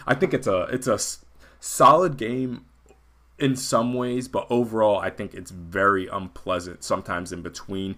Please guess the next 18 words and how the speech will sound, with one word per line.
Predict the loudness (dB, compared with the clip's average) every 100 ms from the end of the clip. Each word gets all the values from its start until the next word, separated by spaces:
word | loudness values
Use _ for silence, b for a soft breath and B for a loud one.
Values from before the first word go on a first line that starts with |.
| B -8
if | -6
you | -4 -2
don't | 0 -2 -2 0
buy | 2 4
into | 0 -4 -6
the | -4
initial | -4 -6 -8 -10 -10
concept. | -8 -8 -8 -14 -8
The | -4
initial | -2 -2 -2
concept | 0 0 -2 -8 -8
is | -12
you're | -10
gonna | -10
get | -10 -10
these | -12
bite-sized | -10 -10 -8 -6 -4 -4 -6
chunks | -6 -8 -12